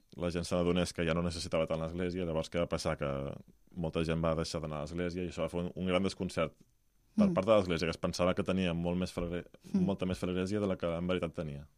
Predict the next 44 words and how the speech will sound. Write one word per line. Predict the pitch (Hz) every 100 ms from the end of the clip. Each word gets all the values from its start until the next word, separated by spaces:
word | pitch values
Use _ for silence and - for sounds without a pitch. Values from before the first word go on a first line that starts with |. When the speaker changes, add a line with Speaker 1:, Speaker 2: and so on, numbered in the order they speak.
| -
Speaker 2:
Mhm. | 202 175 196 - - -
Clar, | - 196
i |
ara | 180
ens | 202
trobem | 196 185 196 208
una | 185
altra | 175 180
realitat, | 175 175 - 170 208 - -
eh, | 156
amb | 160 156
el | -
tema | 175 175
de, | 175 156
del | 165
procés | - 170 214 208
també, | - 151 190
no? | 147 185
Que | 165
aquí | 160
també | 170 175 165 180 220 - - - -
té | 202
la | 165
seva | 175
influència. | 165 165 185 185 165 170 180 165 - _ - -
Speaker 1:
Sí, | -
com | 107 104
hem | 110
dit, | 107
és | 101
un | 107
aspecte | 104 - 101 98
polític | - 98 98 98
i |
social | 90 95 - 104
que | 104
influeix, | 92 - 87 80 82 - -
influeix | 90 85 82 85
en | 90
la |
feligresia. | 85 82 80 78 82 101
És | 95
un |
aspecte | 87 - 87 - 87